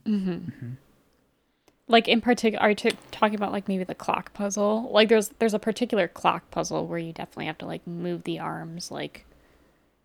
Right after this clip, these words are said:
Speaker 1: I don't think you could move the arm back, but you had to only move it forward, and then you had to, like, eventually reset it if you went too far or something like that.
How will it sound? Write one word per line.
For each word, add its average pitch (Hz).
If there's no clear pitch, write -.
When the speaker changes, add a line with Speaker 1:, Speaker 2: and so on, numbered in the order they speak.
Speaker 1:
I 208
don't 226
think 190
you 170
could 170
move 160
the 165
arm 160
back, 139
but 165
you 170
had 170
to -
only 165
move 165
it -
forward, 160
and -
then 175
you 175
had 170
to, 147
like, 151
eventually 170
reset 170
it -
if -
you 175
went 165
too 190
far -
or 220
something -
like 190
that. -